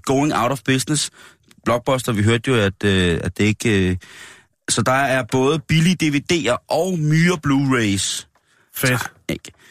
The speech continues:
Speaker 1: Så er der... Øh, han, han, han har også lavet en, der hedder, øh, Økologisk Marked, Organic Market, øh,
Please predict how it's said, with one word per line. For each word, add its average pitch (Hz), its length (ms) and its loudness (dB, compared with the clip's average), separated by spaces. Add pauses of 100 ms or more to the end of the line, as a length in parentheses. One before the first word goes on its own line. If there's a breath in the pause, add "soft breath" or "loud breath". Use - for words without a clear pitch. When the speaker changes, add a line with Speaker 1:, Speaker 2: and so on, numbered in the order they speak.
(180 soft breath)
Speaker 1:
Så - 140 0
er 156 180 0
der... 160 180 0
Øh, 127 160 0 (100)
han, 117 120 0
han, 120 180 -2 (160)
han 123 120 -2
har 123 60 2
også 156 200 -2
lavet 147 140 2
en, 143 80 -2
der 135 80 -2
hedder, 113 420 2 (260)
øh, 82 60 0 (100)
Økologisk 139 440 2
Marked, 123 340 0 (200)
Organic 139 360 0
Market, 117 460 -2 (260)
øh, 104 340 2